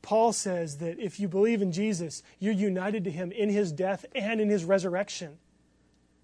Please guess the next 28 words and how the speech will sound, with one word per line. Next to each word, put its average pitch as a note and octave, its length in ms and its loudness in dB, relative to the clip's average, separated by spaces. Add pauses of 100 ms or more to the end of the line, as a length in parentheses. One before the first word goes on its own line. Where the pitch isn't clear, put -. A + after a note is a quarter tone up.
(840)
And F3+ 120 -4
so, G3 280 4 (140)
even B3 260 2
if - 100 -2
you're G#3+ 80 4
not G#3 140 2
experiencing G#3+ 920 -2
this, - 480 -10 (320)
if G3 160 -4
you A3 100 2
believe G#3 440 2
in F#3+ 140 0
Jesus, D#3+ 540 -4 (260)
you G3 220 0
have G3 320 -4
been E3+ 360 -2
raised G3+ 640 0
to - 100 -8
new F#3 180 -2
life. D#3 520 -10 (600)
Sin A3 520 2
no G3 300 6
longer G3+ 680 2 (200)
has G3 380 -2
to - 120 -2
control F#3 520 -2
you F3 240 -4
anymore. E3+ 680 -4